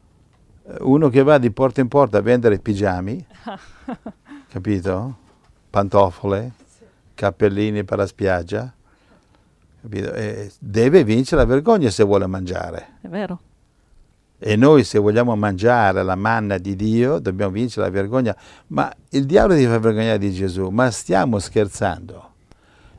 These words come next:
Speaker 1: È il diavolo, il mondo che deve vergognarsi.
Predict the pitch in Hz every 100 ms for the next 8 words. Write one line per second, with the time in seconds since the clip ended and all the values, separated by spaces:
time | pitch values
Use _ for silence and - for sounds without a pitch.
0 | - - 214 202 156 170 202 196 156 143
1 | 131 120 180 185 175 160 180 196 185 160
2 | 143 131 131 127 113 107 101 101 98 95
3 | 92 82 - 80 85 90